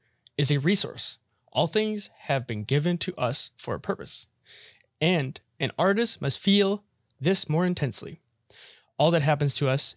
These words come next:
including our humiliations, our misfortunes, our embarrassments, all is given to us as raw material,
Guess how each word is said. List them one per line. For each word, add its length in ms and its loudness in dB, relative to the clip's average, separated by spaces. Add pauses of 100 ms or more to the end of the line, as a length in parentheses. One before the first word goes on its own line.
including 600 0
our 120 2
humiliations, 720 0
our 120 2
misfortunes, 760 -2 (120)
our 160 4
embarrassments, 720 -2 (200)
all 260 4
is 180 2
given 300 2
to 180 -2
us 240 -2 (100)
as 220 0
raw 200 2
material, 580 0